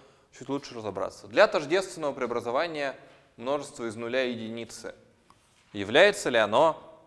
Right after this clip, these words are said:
эргодическим? Первое преобразование — Т один,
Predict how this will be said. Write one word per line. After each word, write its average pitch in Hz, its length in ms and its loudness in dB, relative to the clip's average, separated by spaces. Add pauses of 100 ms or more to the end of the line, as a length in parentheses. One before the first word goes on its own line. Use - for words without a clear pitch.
(360)
эргодическим? 110 760 -4 (4000)
Первое 110 300 0
преобразование — 123 540 -8
Т 127 160 -2
один, 104 300 -6